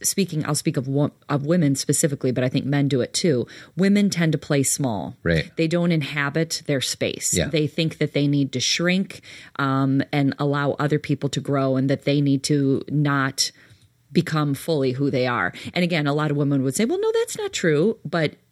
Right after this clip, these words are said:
Speaker 1: you may not think it's true, but it's your actions. That's what you do. You play small.
Speaker 2: Mm-hmm.
Speaker 1: And I think we all do in, in many ways. Do you think men play small too?
Speaker 2: I think men have a ten-,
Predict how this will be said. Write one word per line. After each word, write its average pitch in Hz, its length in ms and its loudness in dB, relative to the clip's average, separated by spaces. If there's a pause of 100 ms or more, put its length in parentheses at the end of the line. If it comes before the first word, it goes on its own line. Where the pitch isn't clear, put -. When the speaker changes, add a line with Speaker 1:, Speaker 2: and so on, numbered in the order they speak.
(180)
Speaker 1:
you 165 200 2
may 165 140 2
not 139 360 0 (380)
think 262 360 0
it's 160 200 -2
true, 139 480 0
but 156 140 0
it's - 340 -4
your 135 300 -4
actions. 131 600 -4
That's 139 200 -2
what 139 100 0
you 151 100 0
do. 302 200 2
You 120 120 -2
play 113 240 -2
small. - 480 -4
Speaker 2:
Mm-hmm. 90 400 2
Speaker 1:
And 156 300 0
I 160 80 2
think 190 160 0
we 170 100 2
all 165 160 2
do 131 220 2
in, 117 200 -2
in 143 140 0
many 135 160 2
ways. 127 160 0
Do 165 80 4
you 156 40 2
think 160 140 2
men 151 200 0
play 151 160 0
small 156 260 -2
too? 170 340 0 (320)
Speaker 2:
I 120 120 2
think 120 300 -2
men 104 260 2
have 90 260 0
a 82 140 0
ten-, 98 340 0